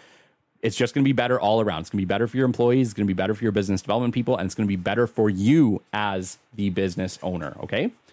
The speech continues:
So beliefs, it needs to align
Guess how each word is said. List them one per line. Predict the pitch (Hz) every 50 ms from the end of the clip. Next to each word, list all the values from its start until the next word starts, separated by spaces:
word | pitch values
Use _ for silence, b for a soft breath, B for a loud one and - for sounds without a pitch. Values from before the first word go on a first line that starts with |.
| b
So | b - 226 220 131 - b b b b b b b _ _ _ _ _ _ -
beliefs, | 131 131 123 117 135 165 208 208 - - - _ _ -
it | 127 123 120
needs | 120 123 143 143 -
to | - 160 156 -
align | 123 120 113 110 107 110 120 123 139 143 151 156 156 156 160 151